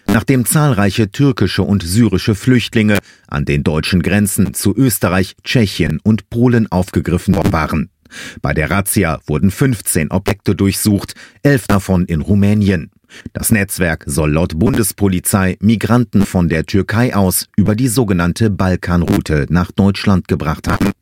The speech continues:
Wie viele Flüchtlinge insgesamt durch die Schleuser bereits illegal eingereist sind,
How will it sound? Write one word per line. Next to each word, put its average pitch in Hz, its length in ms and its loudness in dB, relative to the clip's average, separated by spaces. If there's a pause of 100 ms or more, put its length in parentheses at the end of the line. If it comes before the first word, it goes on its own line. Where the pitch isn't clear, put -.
(260)
Wie 85 200 2
viele 95 360 2
Flüchtlinge 87 560 -2
insgesamt 87 760 0
durch 80 180 0
die 87 160 2
Schleuser 98 480 0
bereits 82 420 -2
illegal 92 520 0
eingereist 101 600 0
sind, 92 260 0